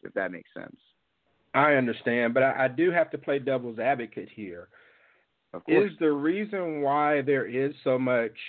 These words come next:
Speaker 2: I guess, angst against the police department from people of color is because it appears that white people get to act a certain way and still be okay, whereas opposed to black people or people of color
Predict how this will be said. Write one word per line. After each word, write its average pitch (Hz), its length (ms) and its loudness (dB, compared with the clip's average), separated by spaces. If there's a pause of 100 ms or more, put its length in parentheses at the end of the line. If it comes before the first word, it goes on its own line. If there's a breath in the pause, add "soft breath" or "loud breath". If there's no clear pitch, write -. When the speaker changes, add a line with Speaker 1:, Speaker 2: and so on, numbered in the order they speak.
(240)
Speaker 2:
I 117 160 0
guess, 117 400 0 (880)
angst 143 340 0
against 123 380 -2
the 127 80 0
police 131 320 -2
department 113 540 -2
from 113 140 -6
people 127 360 0
of 107 80 -8
color 120 480 0 (480 soft breath)
is 135 200 -2
because 135 640 -2
it 147 100 2
appears 165 520 0
that 123 380 2
white 143 380 0
people 127 560 -4 (300)
get 135 220 0
to 139 60 2
act 120 320 -2
a 120 140 -8
certain 117 300 2
way 110 480 0 (720)
and 120 240 -2
still 127 300 2
be 120 180 0
okay, 117 460 2
whereas 113 260 2
opposed 110 460 -2
to 117 80 -4
black 123 340 2
people 117 260 -4
or 104 80 2
people 110 320 -4
of 107 140 -6
color 120 520 0